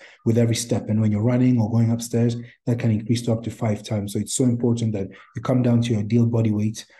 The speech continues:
work on the quads, the V M O. But if that doesn't work, uh, uh, together with analgesia, then we can, um,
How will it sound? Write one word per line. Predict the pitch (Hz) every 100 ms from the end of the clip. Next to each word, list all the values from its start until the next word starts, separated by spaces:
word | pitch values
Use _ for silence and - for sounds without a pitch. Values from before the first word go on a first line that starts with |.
| _
work | 113 117 117
on | - 104
the | 98
quads, | - 127 120 117
the | -
V | 95 110 117
M | 107
O. | 107 107 101 - - - _ _ 101
But | 107 - - _ _ _ _ _ _
if | -
that | 131 123
doesn't | 117 113
work, | 113 110 - - -
uh, | 107 101 - _ -
uh, | 101
together | 95 110 107
with | -
analgesia, | 98 107 113 117 110
then | 98 98 90
we | 101
can, | 101 - 104 95
um, | 98 98 98